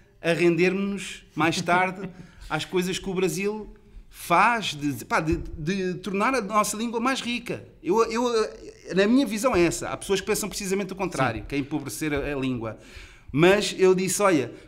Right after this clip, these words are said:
Speaker 1: considera-me à frente do tempo", de forma arrogante, "considera-me à frente do tempo." E, anos mais tarde, podemos já confirmar em todos os dicionários amostrar um sinónimo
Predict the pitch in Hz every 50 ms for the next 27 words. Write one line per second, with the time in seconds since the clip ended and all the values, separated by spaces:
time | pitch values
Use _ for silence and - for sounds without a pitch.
0 | - - 180 170 - - 185 165 190 202 196 196 196 185 170 - - 180 185 180
1 | - 190 185 - 180 170 151 131 - - - - 131 117 - 165 165 156 170 165
2 | 165 156 143 143 143 151 156 160 156 156 - - - - - - _ - 170 165
3 | - 180 180 165 180 180 175 175 180 - - 175 185 170 175 180 170 - 175 156
4 | 147 - - - - - - - - - - 247 285 311 311 311 311 - - -
5 | - - - _ _ - 247 285 285 269 208 202 247 262 269 - - - 277 247
6 | 196 139 120 110 - - - - _ _ _ _ _ _ _ _ _ _ - -
7 | 151 147 175 208 226 220 180 160 226 202 185 - 220 208 - 226 202 202 202 208
8 | 247 247 240 - - 202 175 170 170 - 262 254 247 196 175 196 202 175 202 214
9 | - - 202 196 196 196 208 220 226 233 240 214 - - - - - - _ _
10 | - 196 214 208 202 190 180 - - - 175 185 190 202 208 233 254 254 - -
11 | - _ _ _ - 226 233 - - - 214 208 208 226 240 240 240 240 247 240
12 | 240 -